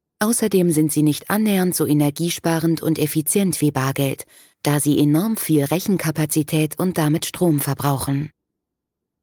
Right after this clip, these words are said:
Eine weitere Sackgasse, die vielversprechend klingen mag, aber zum Scheitern verurteilt ist,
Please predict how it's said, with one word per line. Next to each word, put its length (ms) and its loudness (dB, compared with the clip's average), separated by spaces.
Eine 300 2
weitere 400 0
Sackgasse, 640 0
die 200 -2
vielversprechend 840 -2
klingen 320 2
mag, 280 0
aber 240 0
zum 200 0
Scheitern 420 -2
verurteilt 540 0
ist, 300 -4